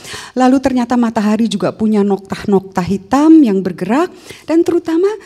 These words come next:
planet Jupiter punya bulan. Itu semua tidak dipercayai oleh filsuf alam zaman itu. Galileo cerdik sekali. "Ayo, kemari. Mari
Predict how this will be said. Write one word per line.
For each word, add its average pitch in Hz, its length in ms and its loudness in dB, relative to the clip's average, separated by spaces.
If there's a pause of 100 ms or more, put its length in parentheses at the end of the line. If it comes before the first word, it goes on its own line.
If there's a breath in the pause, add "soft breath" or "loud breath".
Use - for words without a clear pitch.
(140)
planet 277 320 -2
Jupiter 180 480 -8
punya 240 240 -4
bulan. 226 480 -2 (1040 soft breath)
Itu 330 240 -6
semua 330 320 -4
tidak - 240 -8
dipercayai 240 640 -6
oleh 220 240 -4
filsuf 220 480 -8
alam 208 320 -2
zaman 135 400 -6
itu. 123 240 -12 (720 soft breath)
Galileo 240 480 -4
cerdik 233 480 -8
sekali. 220 480 -6 (560 loud breath)
"Ayo, 330 240 4 (240)
kemari. 285 400 2 (1120 loud breath)
Mari 320 320 2